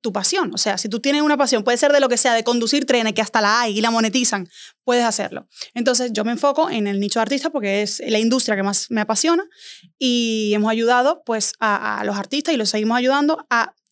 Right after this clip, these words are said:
convertir su proyecto artístico actual en un negocio rentable. ¿Y cómo se hace? Primero,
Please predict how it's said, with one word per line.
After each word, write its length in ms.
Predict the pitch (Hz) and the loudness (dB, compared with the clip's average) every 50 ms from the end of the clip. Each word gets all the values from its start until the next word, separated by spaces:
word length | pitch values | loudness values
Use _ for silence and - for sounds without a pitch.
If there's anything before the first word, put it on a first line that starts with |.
| - | -2
convertir 640 | - 262 247 233 226 233 240 - 359 359 381 - - _ | 0 2 2 2 2 0 0 0 0 0 0 -2 -8 _
su 180 | - - 240 | -8 -6 -4
proyecto 360 | 196 226 226 226 220 220 - | -2 -2 -4 -4 -4 -2 -2
artístico 360 | 294 294 285 311 302 - 311 311 | -2 0 -2 -4 -6 -2 -2 -2
actual 280 | 311 320 - 381 359 | -2 -2 -2 0 0
en 40 | 311 | 0
un 60 | 262 254 | 2 0
negocio 300 | 262 254 254 254 247 254 | 0 2 0 0 0 -2
rentable. 460 | 240 240 226 202 - 190 190 185 196 | -4 -4 -4 -4 -4 -4 -4 -4 -4
¿Y 20 | 202 | -2
cómo 200 | - 277 320 339 | 0 0 2 2
se 80 | 381 370 | 2 2
hace? 320 | 302 226 - 190 190 - _ - - - - - - - - _ _ _ _ _ | 0 0 0 -4 -6 -8 _ -20 -20 -20 -20 -20 -20 -20 -20 _ _ _ _ _
Primero, 480 | - 294 285 285 302 339 415 453 - _ | -2 0 2 2 2 2 0 -2 -6 _